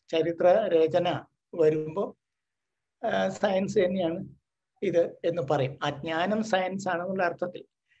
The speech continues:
ആ, തെളിവ് സഹിതം പറയുന്നതാണ്, തെളിവ് സഹിതം വ്യാഖ്യാനിച്ചിരിക്കുന്നതാണ് എന്ന അർത്ഥത്തിൽ, ആ, ഹിസ്റ്ററി ഒരു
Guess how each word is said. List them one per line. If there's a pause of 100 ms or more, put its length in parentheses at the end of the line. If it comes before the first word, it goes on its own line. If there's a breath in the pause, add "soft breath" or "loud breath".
(880)
ആ, (140)
തെളിവ് (180)
സഹിതം
പറയുന്നതാണ്,
തെളിവ്
സഹിതം
വ്യാഖ്യാനിച്ചിരിക്കുന്നതാണ്
എന്ന
അർത്ഥത്തിൽ, (1000)
ആ, (220)
ഹിസ്റ്ററി (800)
ഒരു